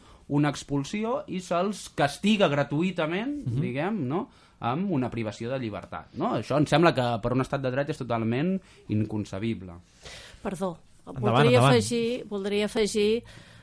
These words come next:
Speaker 3: que no sols es castiga a la persona internada. Pensem que moltes vegades aquesta persona, el seu entorn familiar, queda totalment, eh, també afectat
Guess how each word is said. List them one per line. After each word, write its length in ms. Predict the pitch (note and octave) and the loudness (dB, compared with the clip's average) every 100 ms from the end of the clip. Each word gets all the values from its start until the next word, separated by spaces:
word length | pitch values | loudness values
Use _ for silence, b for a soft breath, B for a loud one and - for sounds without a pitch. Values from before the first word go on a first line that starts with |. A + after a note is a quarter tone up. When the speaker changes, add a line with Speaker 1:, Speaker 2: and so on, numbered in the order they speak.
| B - | B -2
Speaker 3:
que 120 | G#3+ | 2
no 180 | G#3 A3+ | 2 2
sols 420 | - A#3 G#3 G3 | 0 0 0 -4
es 160 | F3+ | -6
castiga 680 | - F#3+ - G#3 F#3+ F#3+ F3+ | -6 -6 -4 -2 -2 -2 -4
a 200 | - F#3 | -6 -6
la 160 | F#3 F3+ | -4 -4
persona 760 | F#3 F3+ - G3 F#3+ F3+ F3 - | -6 -6 -2 0 0 0 -4 -4
internada. 920 | F#3 F#3 F#3+ F3+ F3+ F3+ F#3 E3 D#3+ - _ B B B B - | -4 -4 -4 -4 -4 -4 -4 -6 -12 -16 _ B B B B -6
Pensem 440 | G#3+ G3+ A#3 A#3 | -2 0 0 0
que 100 | A3 | 0
moltes 360 | G#3+ A3 A3+ G#3 | 0 0 -2 -2
vegades 460 | A3+ A3 A3 G#3+ G#3 | 0 2 2 2 0
aquesta 320 | G3+ G3+ G#3+ | -4 -4 -4
persona, 800 | G#3+ G3 A3+ A3 A3+ A#3+ B3+ B3+ | -4 -4 -2 2 2 2 -2 -4
el 140 | F#3+ F#3+ | -6 -4
seu 260 | A3 G#3 | -2 0
entorn 340 | G#3+ A3 G3+ G3+ | 0 0 -2 -2
familiar, 760 | G#3+ G3+ G#3 A3 A3 G#3+ B3 - B B B B - | 0 0 2 2 2 0 -4 -12 B B B B -6
queda 680 | A3 G#3+ G3+ A3 A3+ A#3 A3 - | 0 0 2 0 2 0 0 -4
totalment, 1000 | - F#3+ G#3+ G#3 G3+ G#3 G#3 G#3+ A3 A3 G#3 | -8 -6 -2 0 2 2 4 2 4 2 0
eh, 200 | F#3+ F#3 | -2 -2
també 260 | G3 F3+ F#3+ | -4 -2 -2
afectat 500 | F3 F#3 - A#3 | -2 -8 -4 -4